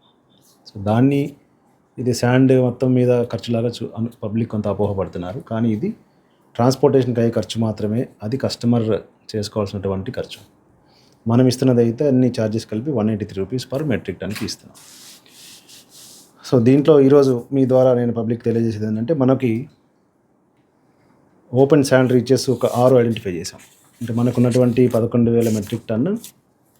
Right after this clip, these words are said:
మనకి ఒక టెన్ డేస్కి వస్తుంది అనుకోండి. రోజుకి వెయ్యి చొప్పున తీసుకున్నా కూడా పది, పదకొండు రోజులకి వస్తుంది. అంటే మనకి ఇరవై తేదీ తర్వాత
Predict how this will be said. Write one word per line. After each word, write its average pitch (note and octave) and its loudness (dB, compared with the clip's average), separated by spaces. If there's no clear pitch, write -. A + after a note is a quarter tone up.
మనకి A#2 0
ఒక A#2 0
టెన్ B2 4
డేస్కి B2 2
వస్తుంది A2 -2
అనుకోండి. G#2 -6
రోజుకి A#2 -4
వెయ్యి A#2 -2
చొప్పున G#2+ -6
తీసుకున్నా G#2 -6
కూడా D#3+ -4
పది, A2+ -2
పదకొండు G2+ -4
రోజులకి G#2 -4
వస్తుంది. - -12
అంటే A2 -4
మనకి A#2 0
ఇరవై A2+ 0
తేదీ A2 0
తర్వాత G#2+ -4